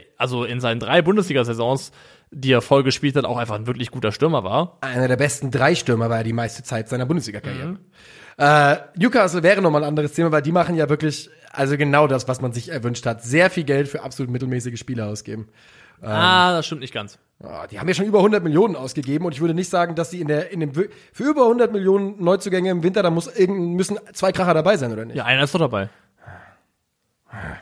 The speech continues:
Speaker 1: Wie?
Speaker 2: Wir gucken gleich nochmal rein. Lass uns erstmal über Wolfsburg
Speaker 1: Ja, okay,
Speaker 2: bleiben.
Speaker 1: okay.
Speaker 2: Äh, Kevin Paredes haben sie auch noch geholt von D C United. Sechs Komma sechs acht Millionen.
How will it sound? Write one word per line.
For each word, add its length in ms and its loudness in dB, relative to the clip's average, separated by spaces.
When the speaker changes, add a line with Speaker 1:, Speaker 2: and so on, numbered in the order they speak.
Speaker 1:
Wie? 200 -2
Speaker 2:
Wir 340 -10
gucken 160 4
gleich 140 6
nochmal 160 2
rein. 100 4
Lass 80 -2
uns 60 0
erstmal 160 2
über 80 4
Wolfsburg 280 0
Speaker 1:
Ja, 140 -2
okay, 60 -6
Speaker 2:
bleiben. 180 -8
Speaker 1:
okay. 80 2
Speaker 2:
Äh, 40 6
Kevin 240 0
Paredes 480 0
haben 140 0
sie 100 0
auch 80 4
noch 160 4
geholt 240 -2
von 160 -8
D 80 -6
C 180 -6
United. 340 0
Sechs 240 2
Komma 160 2
sechs 220 -2
acht 120 -6
Millionen. 300 2